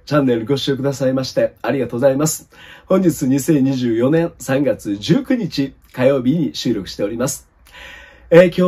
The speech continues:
は昨夜最終話の放送がありました。えー、この一月期、一月クールのフジテレビの月9のドラマとして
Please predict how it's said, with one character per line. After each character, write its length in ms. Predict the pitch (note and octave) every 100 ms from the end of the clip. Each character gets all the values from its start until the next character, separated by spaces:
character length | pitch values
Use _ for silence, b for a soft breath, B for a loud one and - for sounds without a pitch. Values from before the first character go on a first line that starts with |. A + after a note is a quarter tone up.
| E3+
は 80 | C3+
昨 300 | - B3 C4
夜 240 | C4+ - -
最 260 | - F3+ A#3+
終 160 | B3+
話 160 | A3 D3+
の 80 | B2+
放 200 | C#3 C#3
送 200 | C#3+ C3+
が 260 | A#2+ -
あ 60 | B2
り 100 | D3
ま 120 | E3+
し 100 | -
た。 220 | D3 G#2+ B B -
え 140 | C#3+
ー、 40 |
こ 140 | C#3 C#3+
の 200 | C3+ C3+
一 260 | F#3 - B3
月 320 | D#3+ - G3
期、 160 | - B2
一 280 | E3 -
月 360 | A#3 A#3 - A#3
ク 140 | -
ー 140 | C4+ F#3
ル 60 |
の 260 | C3 A3+ - B
フ 160 | - A#3+
ジ 160 | -
テ 140 | C4+ C4
レ 120 | G3
ビ 140 | C#3
の 220 | C3+ B2 A2
月 320 | C#3 F#3+ B3+
9 400 | - B3+ C4+ -
の 180 | B3 B3+
ド 140 | C4
ラ 100 | A#3
マ 120 | D#3
と 100 | C3+
し 100 | B2+
て 220 | - C3